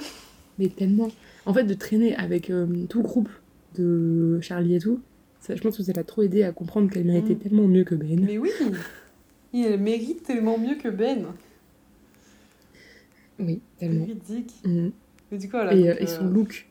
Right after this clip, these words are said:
Speaker 1: ses looks à Paris sont magnifiques.
Speaker 2: Ouais, ils ont l'air, j'ai vu vraiment que les premiers et, euh, ça a l'air d'être vraiment pépite tout du long.
Speaker 1: Ouais. À chaque fois, c'est pépite.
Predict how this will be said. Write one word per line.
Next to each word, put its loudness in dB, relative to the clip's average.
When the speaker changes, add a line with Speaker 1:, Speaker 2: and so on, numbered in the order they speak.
Speaker 1:
ses -2
looks 2
à 2
Paris 0
sont -6
magnifiques. 0
Speaker 2:
Ouais, -2
ils -6
ont -4
l'air, -2
j'ai -4
vu -6
vraiment -4
que -10
les 0
premiers -2
et, 0
euh, -2
ça -6
a -2
l'air -4
d'être -6
vraiment -6
pépite -6
tout -12
du -10
long. -8
Speaker 1:
Ouais. -2
À -8
chaque -16
fois, -12
c'est -12
pépite. -12